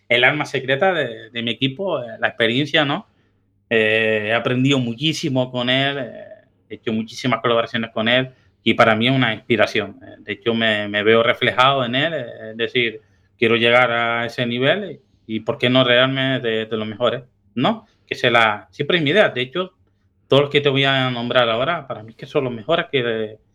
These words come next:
que puedan acompañarme en este proyecto tan bonito. Tengo también a la, que es una, es muy especial, Andrea Espada, que es en el taller de literatura, taller de escritura.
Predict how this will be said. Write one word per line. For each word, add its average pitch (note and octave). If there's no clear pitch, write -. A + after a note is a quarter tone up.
que A2+
puedan C3
acompañarme D3
en C3
este C3
proyecto C3
tan A#2+
bonito. B2
Tengo C#3
también C#3+
a C3+
la, G#2
que -
es -
una, A2
es -
muy A#2+
especial, A#2+
Andrea A#2+
Espada, B2+
que A#2
es -
en C3
el A2+
taller A2+
de B2
literatura, A2
taller A2+
de A#2+
escritura. B2+